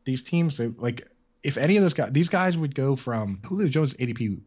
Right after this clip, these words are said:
wide receiver, eighty-four. If he was playing with Aaron Rodgers, all of a sudden, right, when you show up and your quarterback is a forty-year-old Aaron,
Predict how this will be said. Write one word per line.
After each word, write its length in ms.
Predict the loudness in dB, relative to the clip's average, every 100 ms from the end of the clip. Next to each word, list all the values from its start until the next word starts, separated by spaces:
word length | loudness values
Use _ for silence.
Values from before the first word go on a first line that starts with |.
| -6
wide 220 | 0 0
receiver, 420 | 0 -2 -4 -4 -6
eighty-four. 540 | -4 -4 -4 -8 -8 -12 _ _
If 120 | -4 -2
he 160 | 2
was 160 | 2 0
playing 340 | 0 2 2
with 140 | 0 -2
Aaron 240 | -2 -2
Rodgers, 320 | -2 -4 -8 -16 _ _
all 140 | -2 -2
of 80 | -2
a 40 |
sudden, 480 | -2 2 2 0 -6 -16 _ _
right, 360 | -4 -2 -2 -6 -20 _
when 160 | -4 -2
you 160 | 0
show 320 | -2 -4 -4 0
up 300 | -2 -2 -12 -10
and 320 | -4 -4 -4
your 80 | -6
quarterback 640 | -4 -2 0 0 0 -4
is 240 | -6 -6 -8
a 40 | -16
forty-year-old 960 | -10 -4 0 2 2 2 4 2 0 -8
Aaron, 520 | -6 -2 0 0 -2